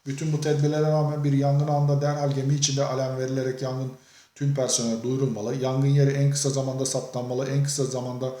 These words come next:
yangına müdahale edilmeli. En kısa zamanda da yangın kontrole alınarak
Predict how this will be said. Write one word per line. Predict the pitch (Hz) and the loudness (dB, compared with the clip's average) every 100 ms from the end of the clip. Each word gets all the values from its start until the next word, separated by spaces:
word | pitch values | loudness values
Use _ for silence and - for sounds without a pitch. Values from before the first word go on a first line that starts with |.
| - - | -14 -18
yangına | 123 120 127 131 | -10 -8 -6 -6
müdahale | 127 127 123 127 | -4 -2 0 0
edilmeli. | 117 104 104 | -4 -6 -8
En | 127 135 | -6 -6
kısa | 135 131 | -2 -2
zamanda | 131 127 127 131 | -2 -4 -4 -4
da | 117 110 - - - - _ | -4 -8 -12 -20 -20 -20 _
yangın | 120 120 123 131 | -4 -4 -4 -4
kontrole | 127 117 123 127 | -4 -2 0 2
alınarak | 139 - 123 127 135 127 | 0 -2 -4 0 0 0